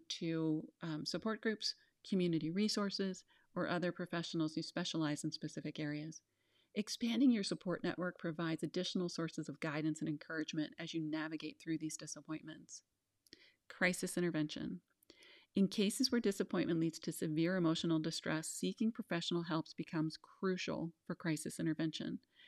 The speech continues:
Professionals are equipped to assess the severity of your emotional state and provide immediate support. They can help you develop safety plans,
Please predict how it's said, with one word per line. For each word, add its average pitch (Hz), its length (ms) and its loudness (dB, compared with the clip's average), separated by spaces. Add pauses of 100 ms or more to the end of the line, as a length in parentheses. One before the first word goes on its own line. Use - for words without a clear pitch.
(240)
Professionals 233 960 2
are 190 140 2
equipped 190 400 -2
to 185 100 0
assess 175 380 -2
the 202 60 -4
severity 165 440 0
of 165 60 -2
your 165 100 4
emotional 165 380 2
state 151 400 -2
and 170 120 -2
provide 160 440 -2
immediate 165 560 -2
support. 151 420 -6 (520)
They 208 80 2
can 202 140 2
help 208 260 0
you 233 80 4
develop 180 340 0
safety 165 320 0
plans, 156 540 -4